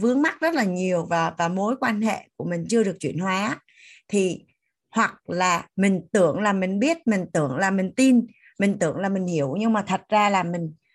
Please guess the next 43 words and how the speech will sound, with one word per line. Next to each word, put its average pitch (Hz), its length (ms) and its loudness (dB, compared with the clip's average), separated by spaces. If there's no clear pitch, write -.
mình 165 280 -2
chưa 247 220 4
biết 285 200 0
và 185 100 0
chưa 226 220 0
tin 226 320 2
và 185 80 -2
chưa 226 200 0
hiểu 190 300 0
thật 180 120 -6
sự. - 280 -2
Bởi 165 240 2
vì 202 180 0
nếu 202 240 2
như 311 160 2
mình 196 280 2
biết, 311 180 2
tin, 262 180 4
hiểu 147 220 2
thật 196 120 -4
sự 175 160 -4
rồi 180 280 0
là 196 180 2
mình 190 180 4
đã 151 120 2
chuyển 151 260 -2
hóa 190 360 0
rồi. 320 120 -4
Là 214 120 2
mình 208 160 2
đã 170 120 0
chuyển 170 240 0
hóa 196 220 0
rồi, 220 260 0
cuộc 190 140 -4
sống 226 220 2
của 254 60 2
mình 185 140 0
nó 180 100 -4
đang 220 180 -4
rất 302 160 -4
là 220 100 0
nhẹ 185 440 -4